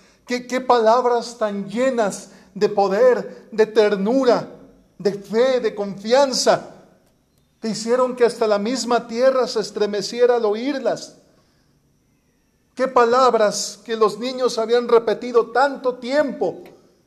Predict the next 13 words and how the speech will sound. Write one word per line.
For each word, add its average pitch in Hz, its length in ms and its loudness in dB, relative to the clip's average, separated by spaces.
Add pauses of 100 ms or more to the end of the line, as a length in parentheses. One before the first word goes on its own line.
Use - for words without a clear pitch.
(320)
Qué 254 120 -2
palabras 262 720 4
que 233 140 -6
el, 214 320 -8 (240)
que 233 160 0
el, 226 240 -6
que 226 120 -4
el 220 280 2
rey 254 220 2
David 247 360 0
había 240 200 0
escrito 247 800 -2 (600)
profetizando. 214 960 0